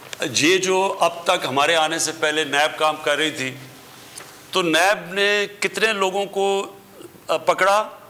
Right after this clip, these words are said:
और हमारे सिर्फ ढाई सालों में नैब ने कितना पैसा रिकवर किया। मैं सिर्फ इसलिए, इसलिए आपको बताना चाहता हूँ कि इदारों को जब आप मजबूत करते हैं, जब आप उनको रोकते नहीं हैं,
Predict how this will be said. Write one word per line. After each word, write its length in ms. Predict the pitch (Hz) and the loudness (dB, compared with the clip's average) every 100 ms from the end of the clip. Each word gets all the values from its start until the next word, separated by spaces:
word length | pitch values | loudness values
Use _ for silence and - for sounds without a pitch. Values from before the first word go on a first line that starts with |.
| - - - | -20 -10 0
और 100 | 214 | 2
हमारे 500 | 151 135 147 202 240 | 2 2 2 2 2
सिर्फ 340 | - 214 220 | 2 2 0
ढाई 280 | 170 131 185 | 0 0 2
सालों 340 | - 190 190 190 | 2 2 0 0
में 140 | 190 | -2
नैब 380 | 175 156 165 160 | 0 0 0 0
ने 80 | 165 | -6
कितना 280 | 165 - | -4 -2
पैसा 300 | 151 147 139 | 0 0 0
रिकवर 320 | 143 139 147 135 | 0 0 -2 -4
किया। 220 | 143 143 - - 147 | -4 -6 -8 -8 0
मैं 120 | 196 | 0
सिर्फ 240 | 190 226 | 2 -2
इसलिए, 260 | 190 180 - - | -4 -6 -8 -2
इसलिए 260 | - 233 | -2 2
आपको 240 | 233 208 202 | 0 0 -2
बताना 340 | 151 151 143 | 0 0 0
चाहता 320 | 135 120 - | -2 -2 -2
हूँ 240 | 110 139 - - - - - | -6 -6 -12 -20 -20 -12 -4
कि 140 | 254 | 0
इदारों 360 | 180 180 214 226 | 2 4 2 0
को 120 | 220 | 0
जब 160 | 214 | 2
आप 100 | 190 | 0
मजबूत 460 | 156 117 95 196 - | 0 -4 -2 -4 -2
करते 320 | 220 180 - | -2 -2 -2
हैं, 100 | 175 | -2
जब 160 | 175 170 | 0 0
आप 140 | 175 | 0
उनको 200 | 175 185 | -2 -4
रोकते 420 | 135 165 185 247 | 0 0 0 -2
नहीं 240 | 233 208 170 | 0 2 2
हैं, 360 | 160 - - | 0 -4 -16